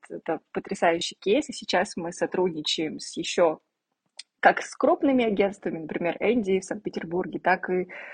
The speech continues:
совсем небольшими какими-то коммуникационными агентствами или просто дизайнерами, которые тоже, узнав о нашей истории, пишут в личку, говорят: "Какая классная история, хочу присоединиться и помочь". Вот, так что мы всех активно призываем,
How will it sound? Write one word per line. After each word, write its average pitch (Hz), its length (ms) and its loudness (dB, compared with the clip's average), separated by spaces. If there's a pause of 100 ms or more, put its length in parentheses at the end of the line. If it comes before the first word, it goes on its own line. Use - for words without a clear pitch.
совсем 190 400 2
небольшими 165 500 0
какими-то - 460 -6
коммуникационными 180 800 0
агентствами 160 500 -4
или 165 100 -2
просто 151 560 -2 (240)
дизайнерами, 170 680 2
которые 151 360 -2
тоже, 156 300 -2
узнав 143 360 -2
о - 80 -8
нашей 143 240 -6
истории, 185 360 2
пишут - 340 -8
в - 60 -6
личку, 190 240 -4
говорят: 151 320 -6 (120)
"Какая - 280 -4
классная - 380 0
история, 202 380 0
хочу - 260 -10
присоединиться - 580 -8
и 156 40 -4
помочь". - 520 -8 (920)
Вот, - 200 -6
так - 180 -8
что - 200 -6
мы 190 340 4
всех 202 340 2
активно 185 460 0
призываем, 196 720 4